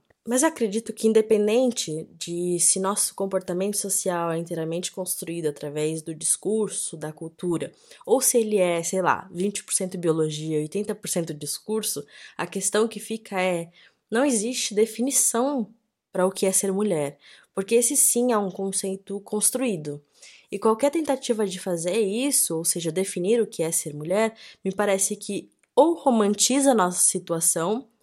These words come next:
ou ainda reforça estereótipos, que exclui, que violenta, que é justamente o que os discursos dominantes fizeram até hoje, né?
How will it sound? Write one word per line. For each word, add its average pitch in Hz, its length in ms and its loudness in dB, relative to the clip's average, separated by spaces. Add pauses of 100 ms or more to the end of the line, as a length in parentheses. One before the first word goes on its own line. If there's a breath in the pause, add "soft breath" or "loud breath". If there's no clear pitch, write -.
(280)
ou 262 280 10
ainda 254 340 0
reforça 262 600 2
estereótipos, 226 1080 0
que - 160 -14
exclui, 208 560 2
que 185 180 -8
violenta, 175 600 -2
que 240 100 6
é 240 80 12
justamente 254 800 4
o 247 40 -2
que 220 100 4
os 202 100 8
discursos 214 640 0
dominantes 208 580 4
fizeram 214 340 6
até 226 280 0
hoje, 170 420 8
né? 156 320 -4